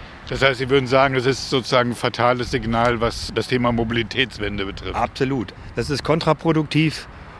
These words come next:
Speaker 2: und das heißt, noch immer weiter so höher, noch mehr ausbauen, noch breiter werden, noch mehr Landschaft hier zerstören.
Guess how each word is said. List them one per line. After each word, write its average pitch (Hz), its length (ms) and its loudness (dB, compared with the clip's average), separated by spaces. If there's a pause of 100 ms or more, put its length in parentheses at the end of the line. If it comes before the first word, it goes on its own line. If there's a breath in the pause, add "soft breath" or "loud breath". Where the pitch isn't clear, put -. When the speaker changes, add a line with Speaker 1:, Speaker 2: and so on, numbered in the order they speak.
(140)
Speaker 2:
und 127 180 2
das 120 140 2
heißt, 139 240 2
noch 156 60 0
immer 127 220 4
weiter 143 320 4
so 143 260 4
höher, 151 460 4
noch 139 200 0
mehr 139 200 4
ausbauen, 143 600 2 (480 loud breath)
noch 131 200 0
breiter 139 460 2
werden, 135 400 2 (500)
noch 139 180 -2
mehr 139 180 4
Landschaft 135 720 2
hier 127 420 2
zerstören. 135 600 4